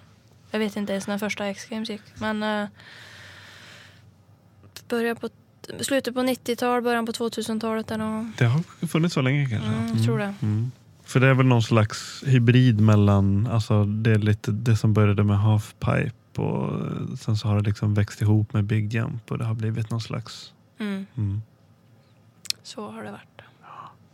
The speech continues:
Speaker 2: Ehm, eh, jag antar då att det är såklart väldigt stor skillnad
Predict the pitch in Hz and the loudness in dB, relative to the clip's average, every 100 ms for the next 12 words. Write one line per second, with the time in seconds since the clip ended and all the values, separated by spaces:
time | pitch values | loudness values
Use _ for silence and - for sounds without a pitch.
0 | _ - - - - - - - _ _ | _ -20 -20 -18 -18 -20 -20 -20 _ _
1 | - 143 147 151 147 147 147 139 - _ | 0 4 4 4 6 4 4 0 -8 _
2 | _ _ _ _ _ _ _ _ - - | _ _ _ _ _ _ _ _ -20 -20
3 | _ _ _ _ _ _ _ _ _ _ | _ _ _ _ _ _ _ _ _ _
4 | _ _ - - - 135 - _ _ _ | _ _ -20 -12 -4 -4 -6 _ _ _
5 | _ _ _ _ - _ _ _ - 151 | _ _ _ _ -20 _ _ _ 0 4
6 | 143 131 135 113 104 107 - 117 107 - | 6 6 6 6 4 0 2 4 4 0
7 | 110 131 110 - 117 110 104 - 107 - | -2 0 0 -2 0 2 2 0 -2 0
8 | 104 101 101 | 2 2 0